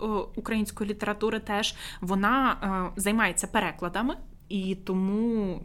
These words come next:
читаючи оригінал іноземних творів, вона знайомиться так з модернізмом і починає його впроваджувати в свої твори.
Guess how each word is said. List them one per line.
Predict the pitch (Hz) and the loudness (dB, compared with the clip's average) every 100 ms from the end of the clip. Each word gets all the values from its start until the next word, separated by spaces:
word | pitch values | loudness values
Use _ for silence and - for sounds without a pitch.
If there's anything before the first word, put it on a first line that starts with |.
| - - | -8 -6
читаючи | - - - 208 190 180 - | -4 0 2 2 2 0 -2
оригінал | - 185 185 196 185 170 156 - - - - - | 0 0 2 2 0 0 -2 -8 -18 -16 -16 -2
іноземних | 208 185 185 175 170 170 | 0 2 2 -2 -4 -8
творів, | - 208 302 392 262 | -6 0 2 2 0
вона | 180 180 180 | 0 2 4
знайомиться | 220 180 185 180 170 - 160 - - - - | 4 2 2 0 -2 -8 -10 -12 -16 -16 -4
так | 190 175 | -2 0
з | |
модернізмом | - 185 - 185 277 415 320 233 | 2 2 2 2 2 2 2 2
і | - | 0
починає | 262 190 175 190 | -2 -2 -2 -2
його | 220 180 | -2 -4
впроваджувати | - 175 196 190 170 165 | -4 -2 -2 -2 -4 -4
в | |
свої | - 190 196 | -4 0 0
твори. | 196 - - | -2 -8 -10